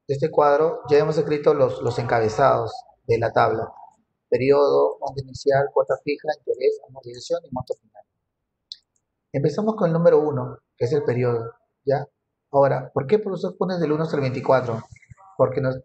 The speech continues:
el tiempo que vamos a pagar son dos años,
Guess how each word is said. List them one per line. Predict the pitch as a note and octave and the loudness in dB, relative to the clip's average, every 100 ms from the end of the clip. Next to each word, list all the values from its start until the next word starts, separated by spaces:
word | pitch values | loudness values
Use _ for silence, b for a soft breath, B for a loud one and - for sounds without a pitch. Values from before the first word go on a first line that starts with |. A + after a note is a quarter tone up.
| - | -6
el | B2 A#2+ | -6 -2
tiempo | E3 E3+ | 0 0
que | D#3+ | 2
vamos | C#3+ D3+ | 0 0
a | D#3 | -2
pagar | C#3 B2+ C3+ | 0 0 0
son | C3+ | -2
dos | B2+ B2+ C3+ | -2 -2 0
años, | C#3 C3 A#2+ - - | -2 -2 -4 -10 -20